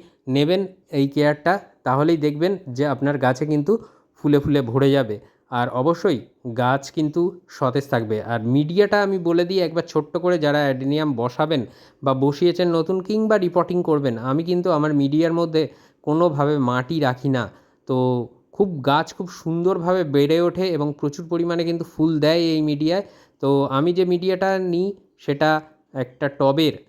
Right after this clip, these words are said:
আহ, যদি বিচার করা যায় তাহলে, আহ, থার্টি পার্সেন্ট, থার্টি পার্সেন্ট করে বালি, যেটা লাল মোটা দানার রেড স্যান্ড হয় বিল্ডিং মেটেরিয়ালসের, সেই বালি তিরিশ শতাংশ,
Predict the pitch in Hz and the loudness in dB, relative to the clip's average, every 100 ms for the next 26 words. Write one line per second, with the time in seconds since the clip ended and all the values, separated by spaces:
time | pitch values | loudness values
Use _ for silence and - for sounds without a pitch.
0 | _ _ _ - 120 120 120 117 113 135 | _ _ _ -8 -2 -2 0 -2 0 0
1 | 143 143 123 127 147 143 147 151 156 123 | 2 0 -2 -2 -2 2 2 2 0 -2
2 | - 127 139 147 170 175 _ _ 120 117 | -2 -2 0 0 -2 -4 _ _ -6 -2
3 | 113 117 - 143 - 170 170 - 185 180 | -2 -4 -4 -4 -2 -4 -4 -2 -4 -2
4 | 151 151 160 160 175 165 175 170 120 120 | -4 -2 -2 -2 0 0 2 0 2 0
5 | 127 151 185 - _ 113 123 135 135 135 | 2 -2 -6 -12 _ -12 -6 -2 2 2
6 | 143 131 131 139 139 139 135 - _ 123 | 2 -2 -2 -2 -2 -2 -4 -12 _ -6
7 | 123 139 135 143 135 139 139 123 120 131 | -2 -2 -2 -2 0 2 2 2 0 0
8 | 131 131 135 139 143 156 185 - - _ | 0 0 0 0 0 -2 -4 -6 -20 _
9 | - 135 127 110 123 131 180 - _ _ | -2 0 0 2 0 2 -2 -8 _ _
10 | _ 151 175 180 190 185 185 180 | _ -6 -6 -4 -2 -2 -4 2